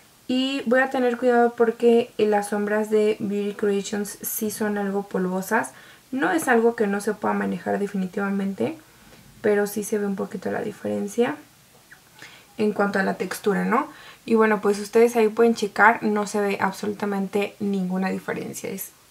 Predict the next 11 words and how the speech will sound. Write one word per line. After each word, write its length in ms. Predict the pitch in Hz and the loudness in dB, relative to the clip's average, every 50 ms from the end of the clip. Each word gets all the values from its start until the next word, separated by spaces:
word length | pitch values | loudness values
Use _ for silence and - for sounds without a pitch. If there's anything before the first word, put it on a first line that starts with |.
| _ _ | _ _
de 280 | - 180 190 175 175 190 | -6 -4 -2 0 0 0
verdad 240 | 180 175 190 185 185 | 0 0 0 -2 -2
increíble. 600 | 185 185 180 175 - 185 185 - - - 226 - - - - - - - - - - - - - - - - - - - - - - - - _ - | -2 -2 -4 -4 -4 -4 -6 -6 -6 -8 -8 -10 -12 -18 -20 -20 -20 -20 -20 -20 -20 -20 -20 -20 -20 -20 -20 -20 -20 -20 -20 -20 -20 -20 -12 _ 8
Ahora 360 | 226 247 254 262 262 269 285 302 320 311 | 12 12 12 12 10 8 6 6 6 4
voy 140 | 247 247 254 | 4 4 4
a 60 | 254 | 4
empezar 400 | 262 262 269 254 240 - 226 220 | 4 2 0 -2 -2 2 4 4
a 80 | 226 226 | 4 4
tomar 380 | - 233 220 214 214 214 226 226 | 4 4 4 6 6 6 4 4
una, 480 | 226 226 226 220 226 233 233 240 233 - | 6 6 6 8 8 6 6 4 4 2
em, 560 | - 220 208 202 202 196 196 196 190 190 190 | 0 2 2 2 2 0 0 0 0 0 -2